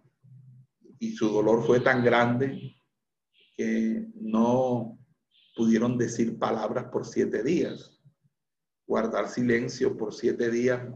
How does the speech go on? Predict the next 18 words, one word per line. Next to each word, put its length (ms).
solamente 640
mirándose 680
los 260
unos 520
a 120
los 220
otros, 400
eh, 280
quiere 200
decir 500
que 640
había 400
allí 240
una, 680
una 200
fuerte 680
experiencia 1120
de, 260